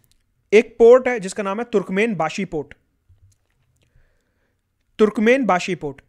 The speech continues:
ये आप इधर देख रहे हैं, तुर्कमेन बाशी पोर्ट। तुर्कमेनिस्तान में एक पोर्ट है, तुर्कमेन बाशी पोर्ट, जो कि कैस्पियन सी में खुलता है। हमने ये बात करी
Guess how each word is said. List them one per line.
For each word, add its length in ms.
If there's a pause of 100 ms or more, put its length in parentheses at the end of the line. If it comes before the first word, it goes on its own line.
(140)
ये 120
आप 220
इधर 200
देख 200
रहे 100
हैं, 120 (120)
तुर्कमेन 400
बाशी 260
पोर्ट। 280 (280)
तुर्कमेनिस्तान 580
में 120
एक 140
पोर्ट 220
है, 100 (160)
तुर्कमेन 380
बाशी 280
पोर्ट, 260 (400)
जो 120
कि 140
कैस्पियन 400
सी 100
में 120
खुलता 280
है। 100 (1300)
हमने 240
ये 160
बात 240
करी 300